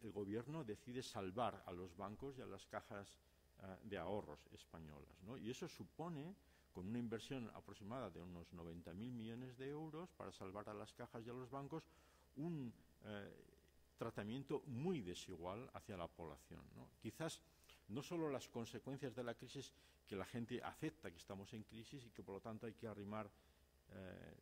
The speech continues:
hay que apretarse el cinturón y hay que, en fin, ade-, adaptarse a las nuevas situaciones.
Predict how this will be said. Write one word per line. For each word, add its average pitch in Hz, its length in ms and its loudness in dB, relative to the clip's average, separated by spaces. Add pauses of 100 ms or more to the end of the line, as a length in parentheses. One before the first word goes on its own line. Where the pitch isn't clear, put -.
hay 98 140 0
que 107 100 0
apretarse 101 400 0
el 104 80 2
cinturón 135 640 0
y 110 100 2
hay 101 120 2
que, 95 800 0
en 90 100 -4
fin, 87 300 0
ade-, 87 340 0
adaptarse 117 760 2
a 110 120 0
las 101 240 2
nuevas 104 280 2
situaciones. 107 500 -2